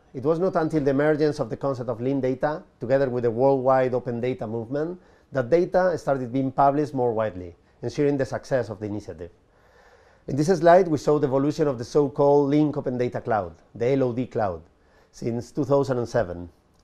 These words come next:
uh, when this despi-, depiction started being created as a way to encourage data publishers to make their data available and register some basic metadata of their datasets. The latest version, as you can, uh, check in this, uh, image, is dated in, uh, two thousand and fourteen.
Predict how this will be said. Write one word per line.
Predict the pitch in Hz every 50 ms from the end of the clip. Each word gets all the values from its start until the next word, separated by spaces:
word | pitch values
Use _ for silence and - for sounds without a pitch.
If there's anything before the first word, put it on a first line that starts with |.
| _ _ _
uh, | - 123 117
when | 120 113 123 123
this | 131 123
despi-, | 123 143 135 - - 165 165 165 - 127
depiction | 139 135 - 165 156 - - 170 156 151
started | 143 - 151 139 117 135 117 113
being | 143 151 160 156
created | - 151 143 143 143 127 147
as | 139 123 -
a | 135
way | 113 131 139 143
to | 135 139
encourage | 123 120 117 - 135 131 135 127 -
data | - 127 143 147 -
publishers | 135 147 143 139 143 147 135 151 143 143 143 143
to | - 135
make | 117 120 107
their | 117 123 117
data | 101 120 123 123 120 113
available | 110 98 123 139 156 165 160 180 185 202 196 - - - _ _ _ _ -
and | 131 127
register | 131 127 156 156 - 170
some | 160 - 156 147 143
basic | 143 147 123 147 131
metadata | 135 135 120 - 123 123 131 127 -
of | 131 120 104
their | 117 104
datasets. | 95 113 113 110 95 92 - - 85 78 - - - - _ _ _ _ _ _ _ _ _ _ _
The | 135
latest | 131 139 151 - 165 131
version, | 143 160 160 160 - 185 185 180 160
as | 131 104
you | 123
can, | - 139 131 120 120 113 107
uh, | 113 113 110 113
check | - - 135 147 147 -
in | 123 113
this, | 113 120 113 113 -
uh, | 135 120 113 110 110 113 131
image, | 139 131 156 160 156 - - - _ _ _ _ _ _ -
is | 131 107
dated | 127 139 127 147 139 113 120
in, | 117 113 113 113
uh, | 113 113 110 107
two | - 120
thousand | 107 120 117 113 127 113
and | 107 98
fourteen. | 110 98 - - 113 85 78 76